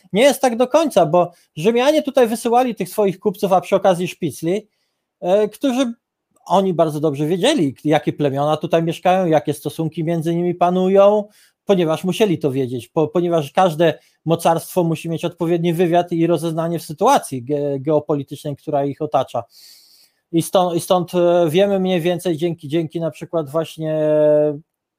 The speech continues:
Tacytowi i jego Germanii,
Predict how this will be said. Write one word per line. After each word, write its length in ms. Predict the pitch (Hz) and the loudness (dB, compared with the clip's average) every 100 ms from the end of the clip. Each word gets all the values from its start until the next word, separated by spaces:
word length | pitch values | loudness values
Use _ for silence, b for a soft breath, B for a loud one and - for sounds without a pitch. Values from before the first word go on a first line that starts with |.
| _ _ _ _ _ _ _ | _ _ _ _ _ _ _
Tacytowi 640 | 151 - 175 - 120 120 | -6 -4 2 4 4 -2
i 40 | 135 | -4
jego 260 | 151 151 | -2 0
Germanii, 640 | 147 170 160 139 147 165 | 0 0 0 -2 -2 -6